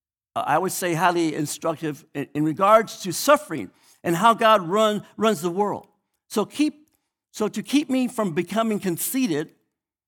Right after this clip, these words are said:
because of the surpassing greatness of the revelations, a thorn was given me in the flesh, and a, a messenger of Satan to harass me, to keep me from becoming conceited. Second Corinthians chapter twelve,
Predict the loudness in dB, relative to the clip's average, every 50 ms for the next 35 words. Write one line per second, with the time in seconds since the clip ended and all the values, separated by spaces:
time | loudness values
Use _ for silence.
0 | _ _ -4 -4 0 0 -2 0 0 -4 -4 -2 -2 -2 -2 -2 -4 -6 -2 2
1 | 4 4 4 4 0 -4 -4 -2 -2 -4 -2 -2 -4 -4 -4 -6 -6 -6 -4 -2
2 | -2 -2 -2 -2 -2 -2 0 -2 -2 -4 -6 -6 -8 -8 -14 _ _ _ _ _
3 | _ _ _ _ _ 0 2 2 2 0 -2 0 2 2 4 4 2 0 0 0
4 | -2 -2 -2 -2 -2 0 0 2 0 0 -2 -4 _ -4 -4 -2 -2 -4 -6 -2
5 | -2 -2 -2 -2 -4 -12 -14 -16 -20 _ _ _ _ _ _ _ _ _ _ _
6 | _ _ _ _ _ _ -4 -4 -4 -4 -6 -4 -2 -2 -2 2 2 2 2 2
7 | -4 -4 -2 -4 -4 -4 -4 -6 -6 -6 -8 -12 -18 -20 _ _ _ _ _ _
8 | _ _ -6 -4 -2 2 4 6 6 4 4 0 -8 -12 -14 -16 -16 _ _ _
9 | _ _ _ _ -18 -4 -2 -2 0 0 -2 -4 -2 -2 -2 -2 -2 -8 -8 -2
10 | -2 -2 0 2 0 0 0 -2 -6 -8 -8 -8 -8 -8 -8 -8 -8 -12 -16 _
11 | _ _ _ _ _ _ _ _ -4 -4 -2 -2 -6 -6 -6 -6 -6 -2 -4 -4
12 | -4 -2 -4 -6 -6 -6 -14 -16 -8 -4 -2 -2 -2 -2 -4 -8